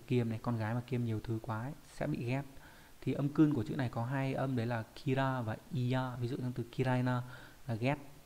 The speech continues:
tính từ đối na, động từ là kirau có nghĩa là ghét, không ưa, hoặc là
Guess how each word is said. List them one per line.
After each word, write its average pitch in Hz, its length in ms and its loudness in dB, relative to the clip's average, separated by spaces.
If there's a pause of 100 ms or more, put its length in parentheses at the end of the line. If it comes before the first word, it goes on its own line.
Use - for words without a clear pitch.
(160)
tính 117 140 0
từ 127 80 2
đối 120 140 2
na, 123 280 0
động 131 200 2
từ 120 140 2
là 107 100 0
kirau 127 480 2 (480)
có 120 60 -4
nghĩa 127 80 -4
là 123 80 -2
ghét, 131 320 -2
không 127 160 2
ưa, 123 280 2 (600)
hoặc 123 280 -2
là 113 320 2